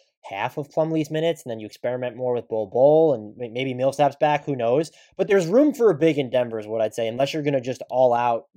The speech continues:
go into Bol Bol next year, which I would be kinda surprised if they did that. Uh, you know, Mason Plumlee, let's just assume he leaves. Like, he's leaving seventeen minutes a game behind. And so that's not gonna be made up by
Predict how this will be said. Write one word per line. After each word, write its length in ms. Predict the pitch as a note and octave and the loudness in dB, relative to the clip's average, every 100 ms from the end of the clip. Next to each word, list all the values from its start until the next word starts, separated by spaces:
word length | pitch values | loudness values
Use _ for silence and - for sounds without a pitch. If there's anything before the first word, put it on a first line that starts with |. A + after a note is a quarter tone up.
| D3+ | -4
go 460 | C#3+ C3 B2 A#2+ A2 _ _ _ _ _ _ | 2 4 4 0 -6 _ _ _ _ _ _
into 260 | D#3 C#3+ B2+ | -2 0 0
Bol 220 | B2 B2 | 2 2
Bol 180 | G#2+ G#2 | 2 -4
next 260 | G2+ - | -6 -6
year, 140 | G#2+ G#2+ | -8 -6
which 140 | A2 | 0
I 60 | B2+ | 0
would 120 | B2 | 0
be 180 | A#2+ - | -6 -12
kinda 300 | - D#3 G3+ | -8 -4 -4
surprised 520 | G#3 G#3+ G3+ G#3+ G#3+ | -2 0 2 2 0
if 200 | - F3 | -10 -8
they 120 | G#3 G3+ | -4 -2
did 220 | G3 F#3+ | 0 2
that. 320 | G3+ G3+ - _ _ - | 2 2 -4 _ _ -20
Uh, 160 | - - - - | -16 -14 -16 -6
you 100 | C#3 | -4
know, 80 | |
Mason 360 | B2+ D3 D3+ D3+ | 0 0 0 0
Plumlee, 360 | D#3 D3 D3+ C#3+ | 2 2 2 2
let's 220 | D3 - | 2 0
just 160 | F3+ | -8
assume 340 | E3+ - D3+ C3+ | -8 -2 -2 -2
he 140 | C3 | -6
leaves. 400 | A#2+ A2 G#2 - _ _ _ C3+ | -6 -8 -10 -14 _ _ _ -10
Like, 120 | B2+ | -8
he's 200 | D3 C3 | -8 -6
leaving 380 | C3+ D3+ D3+ C#3+ | -4 -2 -2 0
seventeen 500 | C#3 C3+ C3+ C3+ B2 | 0 0 -4 -10 -8
minutes 240 | B2 A#2 | -8 -10
a 60 | G2+ | -14
game 340 | B2 A2 - _ _ | -16 -16 -20 _ _
behind. 480 | - A#2 A2 B2+ - | -14 -12 -12 -14 -14
And 160 | B2 A#2+ | -14 -12
so 400 | - A#2+ A2 G#2 - | -4 -2 -2 -4 -6
that's 320 | A#2+ C3+ - | -4 -4 -4
not 220 | C3+ C3+ | -6 -6
gonna 100 | C3 | -8
be 100 | B2 | -8
made 220 | A#2 A2+ | -6 -2
up 220 | A2+ G#2+ - | -2 -4 -4
by 280 | G#2 G#2 | -4 -4